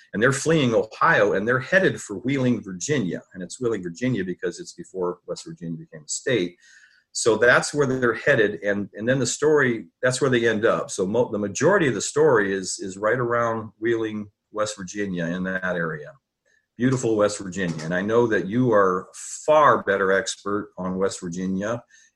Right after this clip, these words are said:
and its heritage than I am. But I, I had to do a lot of reading and research and s-, and such. But right in your backyard, Burke.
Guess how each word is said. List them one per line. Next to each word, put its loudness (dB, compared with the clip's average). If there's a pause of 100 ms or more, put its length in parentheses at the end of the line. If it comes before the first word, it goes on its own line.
and -4
its -10
heritage 0
than -4
I -2
am. -8 (220)
But -6
I, 0 (140)
I -8
had 2
to -6
do -4
a -4
lot 2
of -6
reading -4
and -10
research -8
and -20
s-, -14 (320)
and -18
such. -10
But -14 (840)
right 2
in -2
your 0
backyard, 2
Burke. -10